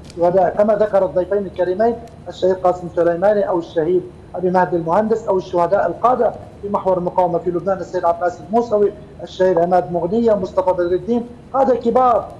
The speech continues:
الرد-، الرنتيسي على مستوى حماس أو على، أو أحمد ياسين المؤسس أو، أو الشهيد القائد إسماعيل هنية أو الشيخ صالح العروري. كل هذه القيادات الج-، هذه الاغتيالات الجبانة يريد نتنياهو أن يقفز إلى الأمام قفزة،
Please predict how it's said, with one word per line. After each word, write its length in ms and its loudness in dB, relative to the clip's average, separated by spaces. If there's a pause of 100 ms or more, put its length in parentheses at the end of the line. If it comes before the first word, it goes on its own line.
(160)
الرد-، 400 2
الرنتيسي 640 0
على 160 2
مستوى 340 0
حماس 520 0
أو 200 2
على، 200 0 (320)
أو 280 2 (360)
أحمد 340 -2
ياسين 300 -2
المؤسس 500 0 (340)
أو، 300 0
أو 240 4
الشهيد 400 -2
القائد 420 0 (340)
إسماعيل 380 -2
هنية 300 0
أو 80 0
الشيخ 260 -2
صالح 280 2
العروري. 420 0 (360)
كل 140 2
هذه 260 2
القيادات 560 0
الج-، 260 -6
هذه 240 4
الاغتيالات 520 0
الجبانة 520 0 (320)
يريد 280 0
نتنياهو 440 4
أن 100 0
يقفز 360 0
إلى 120 0
الأمام 360 2 (120)
قفزة، 460 -2